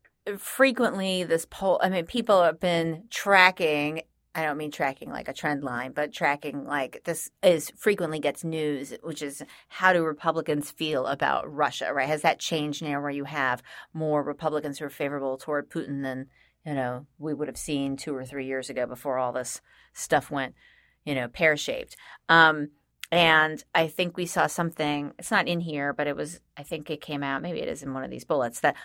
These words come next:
like, a quarter of Republicans are favorable toward Putin.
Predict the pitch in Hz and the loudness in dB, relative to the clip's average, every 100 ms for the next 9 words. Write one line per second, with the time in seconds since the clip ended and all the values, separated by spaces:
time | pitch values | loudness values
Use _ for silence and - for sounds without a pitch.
0 | - 160 160 - 208 190 185 190 175 180 | -8 -4 -4 -2 0 4 6 8 6 4
1 | 175 180 185 180 180 175 185 180 185 180 | 0 -2 0 -2 -2 -2 -2 0 0 -2
2 | 175 - 175 175 170 190 180 185 | -2 0 0 0 -4 -8 -4 -6